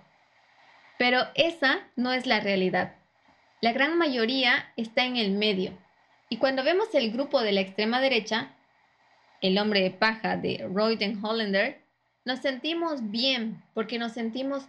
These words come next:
cómodos en el centro sin darnos cuenta de que es donde está la mayor parte de la derecha. Y espero que este punto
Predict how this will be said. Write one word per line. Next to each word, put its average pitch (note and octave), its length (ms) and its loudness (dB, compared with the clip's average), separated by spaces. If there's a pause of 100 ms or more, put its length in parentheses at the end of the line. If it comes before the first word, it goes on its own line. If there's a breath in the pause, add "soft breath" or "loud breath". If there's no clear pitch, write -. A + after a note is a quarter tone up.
cómodos C#4+ 480 -4
en A3+ 140 -4
el G3+ 140 -4
centro A#3+ 420 -4
sin B3+ 220 -8
darnos A#3+ 360 -2
cuenta B3 380 -4
de G#3+ 220 -4
que - 420 -4 (580)
es C4 280 0
donde B3+ 240 0
está A#3+ 260 0
la A#3+ 140 0
mayor A3 420 0
parte G#3+ 320 -2
de G3+ 140 2
la F#3+ 100 2
derecha. F#3 480 -4 (3000)
Y C4+ 340 0
espero F4 360 0 (160)
que D4 160 2
este D4 200 -4
punto A3 480 0